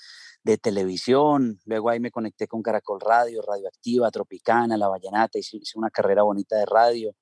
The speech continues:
eh, y en medios de comunicación, ya luego estudié en la Universidad Javeriana de Bogotá, Administración de Empresas, y paralelo a eso siempre estaba con el tema de la música y con el tema de la radio, hasta que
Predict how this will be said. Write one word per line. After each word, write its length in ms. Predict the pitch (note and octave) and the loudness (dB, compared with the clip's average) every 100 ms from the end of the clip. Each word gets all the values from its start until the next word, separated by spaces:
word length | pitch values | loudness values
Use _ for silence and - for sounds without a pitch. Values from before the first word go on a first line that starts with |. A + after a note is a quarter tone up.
| _ _ _ - _ _ | _ _ _ -20 _ _
eh, 220 | G2 G2 G2 | -6 -2 0
y 140 | G2 | 2
en 80 | G2 | 2
medios 240 | G2 G#2 | 4 4
de 80 | G#2+ | 2
comunicación, 760 | - G2+ F2+ - F2 C3 D#3 | 0 -2 -2 -2 2 4 6
ya 100 | C3+ | 6
luego 160 | A2 A2+ | 4 2
estudié 260 | A#2+ A#2 G#2 | -2 -2 -2
en 40 | |
la 60 | A2 | -2
Universidad 420 | A#2 G#2 A2+ G#2 | -2 -4 0 0
Javeriana 400 | A2 G#2+ G#2+ G#2+ | 0 -2 -2 -2
de 60 | |
Bogotá, 500 | G#2+ G2+ G#2 - D#3+ | -2 -4 -4 2 4
Administración 580 | D#3 C3+ A#2+ - G#2+ - G#2 | 4 0 -6 -12 -16 -18 -20
de 60 | |
Empresas, 640 | G2 D3 F3 D3+ D#3 C3+ _ _ _ _ | -4 2 4 4 2 0 _ _ _ _
y 100 | B2+ | -4
paralelo 440 | B2 C#3+ C3 C3 D3+ | 2 4 4 4 2
a 80 | |
eso 180 | D#3+ D#3+ | 2 -2
siempre 320 | D3+ D#3+ D3+ | -4 -6 -4
estaba 400 | D#3+ - D#3 D3 | -6 0 2 2
con 160 | C#3 C3 | 0 -8
el 80 | A2 | -8
tema 240 | A#2 A#2+ | -6 -4
de 60 | C3+ | -4
la 80 | A2 | -4
música 320 | A2 A2+ B2+ | -6 -4 -4
y 20 | |
con 120 | A#2 | -4
el 100 | G#2 | -4
tema 180 | G#2+ G#2+ | -2 0
de 60 | A#2 | 2
la 100 | G2+ | 4
radio, 400 | A#2+ B2+ A2 G2+ | 4 4 2 -4
hasta 220 | - G2+ | -6 -6
que 240 | A2 G2+ | -4 -6